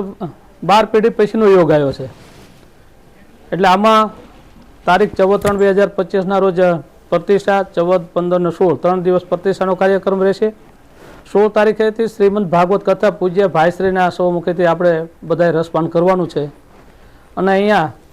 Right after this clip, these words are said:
વિવિધ કાર્યક્રમો એની સાથે ગોઠવેલા છે. કે માનો કે અત્યારે વીસ તારીખે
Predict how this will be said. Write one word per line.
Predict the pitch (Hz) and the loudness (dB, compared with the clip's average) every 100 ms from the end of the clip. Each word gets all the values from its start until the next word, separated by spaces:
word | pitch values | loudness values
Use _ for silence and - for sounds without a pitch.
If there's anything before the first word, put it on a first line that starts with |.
| - | -6
વિવિધ | 170 208 226 | 0 0 0
કાર્યક્રમો | 208 208 214 214 214 | 0 2 2 0 0
એની | 202 202 | 0 -2
સાથે | 185 185 190 | -2 -2 -2
ગોઠવેલા | 165 170 165 156 120 | -2 0 2 2 0
છે. | 139 113 - - - - - - - - | -6 -14 -20 -20 -20 -20 -20 -20 -20 -6
કે | |
માનો | 180 185 202 170 | -2 0 -2 -2
કે | 180 | -4
અત્યારે | - 185 185 180 170 135 - 151 | -4 0 2 2 0 -6 -12 -4
વીસ | 175 190 | -4 -2
તારીખે | 185 185 - 190 | -2 -2 0 0